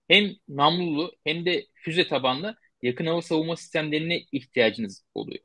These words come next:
Aynı zamanda gelişmiş radarlara havadaki uçağı tespit etmekle size doğru alçak irtifadan gelen bir gemi savar füzeyi tespit etmek çok farklı şeyler.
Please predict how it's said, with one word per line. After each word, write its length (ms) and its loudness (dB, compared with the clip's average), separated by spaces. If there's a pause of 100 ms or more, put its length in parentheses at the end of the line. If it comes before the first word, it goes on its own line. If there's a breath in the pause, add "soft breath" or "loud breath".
(460)
Aynı 260 8
zamanda 360 0
gelişmiş 580 -4
radarlara 560 6 (240)
havadaki 500 4
uçağı 380 0
tespit 340 -6
etmekle 420 -4
size 340 -2
doğru 220 4
alçak 360 2
irtifadan 480 -2
gelen 220 2
bir 60 -6
gemi 240 0
savar 300 -2
füzeyi 260 -2
tespit 280 -10 (240)
etmek 340 -4
çok 280 2
farklı 300 2
şeyler. 400 2